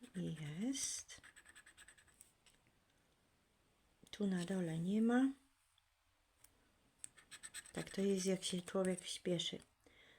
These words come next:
Arbuz. Jest jeden chociaż, ale jest. Mhm.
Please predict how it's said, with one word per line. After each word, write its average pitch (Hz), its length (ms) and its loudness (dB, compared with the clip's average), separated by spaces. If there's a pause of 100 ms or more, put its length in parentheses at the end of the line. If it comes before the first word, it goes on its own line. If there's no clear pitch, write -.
(160)
Arbuz. 175 1000 0 (2000)
Jest 180 280 -2
jeden 180 420 2
chociaż, 180 720 -2
ale 190 260 0
jest. - 580 -6 (1900)
Mhm. 220 540 0